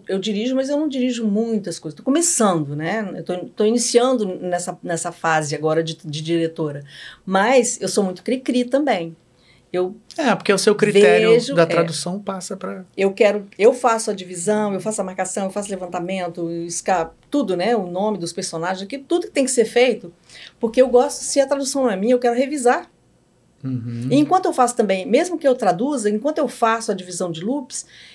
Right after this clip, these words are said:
Speaker 1: eu também reviso,
Speaker 2: Uhum.
Speaker 1: mais uma vez. Então, quando chega no estúdio, não é que não vai ter alguma troca ou outra aqui, porque às vezes o dublador, ele lê ali, mas ele se expressa de uma outra forma, aquela mais natural, acha
Speaker 2: Uhum.
Speaker 1: que fica melhor. E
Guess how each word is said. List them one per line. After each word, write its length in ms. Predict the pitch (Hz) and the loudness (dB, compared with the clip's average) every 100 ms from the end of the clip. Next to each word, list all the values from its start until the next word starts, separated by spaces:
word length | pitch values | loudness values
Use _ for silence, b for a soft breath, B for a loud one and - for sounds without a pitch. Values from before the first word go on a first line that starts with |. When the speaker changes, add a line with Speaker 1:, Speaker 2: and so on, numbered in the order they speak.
| B 269 | B -2
Speaker 1:
eu 140 | 285 | 0
também 580 | 285 330 226 240 277 330 | 0 2 6 6 4 -2
reviso, 540 | 277 294 294 247 196 _ _ _ _ _ | -4 -4 -6 -8 -12 _ _ _ _ _
Speaker 2:
Uhum. 100 | 131 | -4
Speaker 1:
mais 280 | 131 165 120 | -2 -2 0
uma 120 | 277 | -2
vez. 340 | 277 247 220 B B B - | 4 4 2 B B B -4
Então, 240 | 311 349 | -2 0
quando 240 | 381 392 | 0 0
chega 300 | 330 294 233 | 0 2 2
no 80 | 208 | 0
estúdio, 340 | 185 - 269 277 | -4 -4 -4 0
não 140 | 330 | 0
é 60 | 494 | 0
que 100 | 453 | -2
não 100 | 320 | 2
vai 140 | 254 | 2
ter 160 | 247 240 | 4 2
alguma 300 | 208 202 196 | 2 -2 -4
troca 440 | 196 196 185 185 | 2 2 2 0
ou 100 | 180 | -2
outra 180 | 170 175 | -2 -4
aqui, 140 | 175 | -6
porque 160 | 165 262 | 0 2
às 100 | 233 | 2
vezes 240 | 285 285 | 0 -2
o 40 | 269 | -4
dublador, 580 | 240 190 165 233 262 247 B - | 0 2 4 4 2 0 B 0
ele 220 | 226 247 | 2 4
lê 300 | 220 277 277 | 6 6 6
ali, 260 | 220 262 | 4 2
mas 200 | 277 262 | 0 0
ele 280 | 269 285 277 _ _ | 0 -4 -8 _ _
se 140 | - | -8
expressa 480 | 247 - 294 349 302 | -6 2 2 2 0
de 80 | 240 | 0
uma 120 | 226 | 2
outra 240 | 214 202 180 | 0 0 -6
forma, 320 | - 202 202 | 0 0 0
aquela 240 | 196 185 165 - - 185 | -4 -6 -8 -14 -14 -2
mais 220 | 196 185 | -2 -2
natural, 840 | 170 269 240 208 240 233 202 180 B B | -6 -2 2 4 4 4 4 2 B B
acha 180 | 156 156 | 0 0
Speaker 2:
Uhum. 100 | 160 | 0
Speaker 1:
que 60 | 160 | -2
fica 140 | 160 | -4
melhor. 720 | 170 175 247 226 220 220 202 | -2 2 4 6 6 4 4
E 160 | 196 | -2